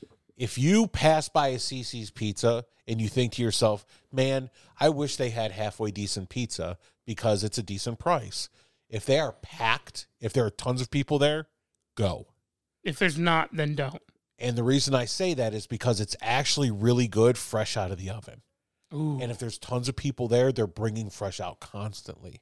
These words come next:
Speaker 2: Damn.
Speaker 1: Me and my family, 'cause there's three of 'em down in the Gatlinburg area.
Speaker 2: Yeah.
Speaker 1: Me and my family were there for, like, an hour. They threw us out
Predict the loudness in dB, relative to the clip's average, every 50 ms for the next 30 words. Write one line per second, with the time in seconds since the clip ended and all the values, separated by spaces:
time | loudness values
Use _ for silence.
0 | _ -16 -14 -12 -12 -12 -12 -14 -18 _ _ _ _ _ _ -16 -8 -2 0 2
1 | 2 2 2 4 4 4 4 4 2 -4 -6 -4 -4 -4 -2 -2 -2 -2 -2 -4
2 | -6 -6 -4 0 2 2 2 2 0 -2 -8 _ _ _ _ _ -6 -2 0 2
3 | 2 2 0 0 -4 -4 -4 -4 -4 -4 -4 -6 -8 -6 -6 -6 -6 -8 -10 -14
4 | -16 -16 -18 -18 -18 -18 -20 -20 -14 -10 -8 -8 -8 -8 -10 -16 _ _ _ _
5 | _ _ _ _ _ -8 -2 0 2 2 2 2 2 0 0 -2 -2 0 0 0
6 | 0 0 -2 -4 -4 -6 -8 -10 _ _ _ _ _ _ _ _ -6 -4 -2 -2
7 | -2 -2 -4 -4 -4 -6 -10 -12 -10 -10 -10 -10 -8 -6 -6 -6 -2 0 2 0
8 | 0 0 -2 -6 -6 -6 -10 -20